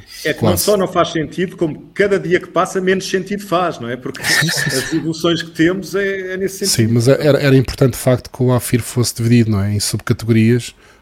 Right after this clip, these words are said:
Speaker 2: para tentar se desbloquear isto, porque assim, assim de facto é difícil.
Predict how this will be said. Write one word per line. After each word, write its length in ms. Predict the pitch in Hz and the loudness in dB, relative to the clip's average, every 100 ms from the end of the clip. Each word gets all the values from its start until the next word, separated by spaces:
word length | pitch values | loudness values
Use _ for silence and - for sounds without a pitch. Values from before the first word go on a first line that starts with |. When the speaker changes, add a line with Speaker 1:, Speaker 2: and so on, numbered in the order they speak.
| - - | -20 -2
Speaker 2:
para 180 | 117 110 | 0 2
tentar 340 | 120 107 117 | 0 2 0
se 60 | - | -2
desbloquear 420 | 113 113 - 175 | -4 -4 0 0
isto, 160 | 165 - | 0 -2
porque 100 | 117 | -4
assim, 300 | - 110 113 | -2 -2 -2
assim 200 | 110 - | -4 -4
de 80 | 107 | -4
facto 240 | - 107 | -4 -4
é 40 | 101 | -2
difícil. 440 | 95 - - - | -4 -6 -10 -10